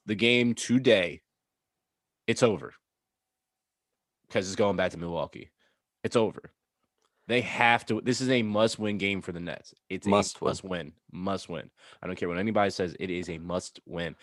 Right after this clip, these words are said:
Speaker 1: because they should have won game three.
Speaker 2: It's, it's wild how they, they could, they should have won game three, and they had
Speaker 1: Yes.
Speaker 2: a lead in game four.
Speaker 1: Mm-hmm.
Speaker 2: There's really no excuse for it. It just kinda, especially after the blowout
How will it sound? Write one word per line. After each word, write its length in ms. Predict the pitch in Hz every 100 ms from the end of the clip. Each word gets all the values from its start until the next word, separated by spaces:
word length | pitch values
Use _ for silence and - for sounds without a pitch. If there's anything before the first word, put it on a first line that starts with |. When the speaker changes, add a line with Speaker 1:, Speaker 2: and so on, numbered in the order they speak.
| - -
Speaker 1:
because 260 | 92 110
they 100 | 110
should 240 | 113 - 139
have 80 | 113
won 180 | 110 95
game 220 | 92 87
three. 300 | 92 85 - _ _ _
Speaker 2:
It's, 320 | 123 117 - - -
it's 220 | 117 -
wild 420 | 90 90 92 80
how 300 | 92 90 80 -
they, 240 | 104 110 - _
they 160 | 120 107
could, 380 | - 131 107
they 100 | 101 98
should 220 | - 131
have 100 | 95
won 220 | 92 85
game 200 | 85 85
three, 340 | - 85 82 -
and 140 | 92
they 60 | 95
had 160 | 92 104
Speaker 1:
Yes. 80 |
Speaker 2:
a 40 | 98
lead 400 | 90 107 98 85 - -
in 80 | 87
game 220 | 85 82
four. 460 | 82 95 85 80 87 -
Speaker 1:
Mm-hmm. 320 | 98 98 95
Speaker 2:
There's 220 | 98 92
really 220 | 120 104 98
no 200 | 95 85
excuse 520 | - - 110 98 -
for 380 | - 113 90 80
it. 120 | - _ _ _ _ _ _ _ -
It 240 | 110 110
just 300 | - 123 -
kinda, 440 | - 123 113 101 - _
especially 460 | - - 135 - 113
after 240 | 101 107
the 100 | 87
blowout 720 | 78 87 87 90 82 78 -